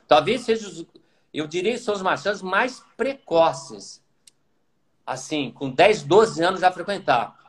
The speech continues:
Apesar de que você frequentava leilão, exposição, as filhas do Breno também frequentam, os filhos do Paulo Cuxins que frequentam,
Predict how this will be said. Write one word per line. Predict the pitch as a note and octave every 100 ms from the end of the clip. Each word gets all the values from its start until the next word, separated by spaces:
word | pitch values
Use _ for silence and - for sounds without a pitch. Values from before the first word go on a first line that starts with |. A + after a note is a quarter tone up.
| _
Apesar | F#3+ F#3 A#3
de | B3+ -
que | B3+
você | A#3+ G3 G3 - G3 G#3+ G#3+
frequentava | D#3+ D#3+ E3+ - E3+ F3+ D3
leilão, | C3+ B2+ B2+ D3+ E3+ E3 D3+ B2 A2+ A2 A2
exposição, | - C#3+ C#3 - C#3 D#3+ E3 D#3 C3 - _ _ _ _ _ _ -
as | A2
filhas | - D#3+
do | C#3+
Breno | C#3 B2 D#3 E3+ C#3+
também | B2 C#3
frequentam, | C#3+ B2+ - B2+ D3 D#3 C#3+ B2 A2 G#2+ G#2
os | -
filhos | - D3+ C#3+
do |
Paulo | - C#3+ C3+
Cuxins | A2+ - C#3+ E3 D3+ D3
que | -
frequentam, | - - B2 C#3+ D#3 C#3+ C#3+ G#2+